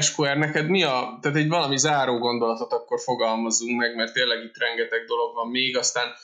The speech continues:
esetleg, ha a kommentekben úgy gondoljuk, hogy menet közben érik még ez a dolog, akkor elő lehet ezt venni, sőt biztos, hogy a szerkesztőség többi tagja is,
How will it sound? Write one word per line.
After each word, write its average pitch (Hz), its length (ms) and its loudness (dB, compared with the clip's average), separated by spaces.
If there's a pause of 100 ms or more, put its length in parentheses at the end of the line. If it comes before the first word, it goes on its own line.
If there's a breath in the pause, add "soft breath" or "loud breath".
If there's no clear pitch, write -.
(140 loud breath)
esetleg, 139 480 0
ha 135 100 -2
a 127 120 0
kommentekben 120 680 0
úgy 131 260 -2
gondoljuk, 123 480 0
hogy 120 140 -2
menet 127 320 0
közben 120 320 0
érik 120 280 0
még 117 180 -8
ez 113 120 -4
a 110 60 -10
dolog, 123 240 2
akkor 117 240 -2
elő 147 240 4
lehet 113 300 -2
ezt - 200 -2
venni, 120 220 -2
sőt 117 200 -2
biztos, 120 380 -2
hogy 113 100 0
a 107 40 -6
szerkesztőség 113 760 0
többi 110 280 -6
tagja 107 360 -2
is, 110 280 -2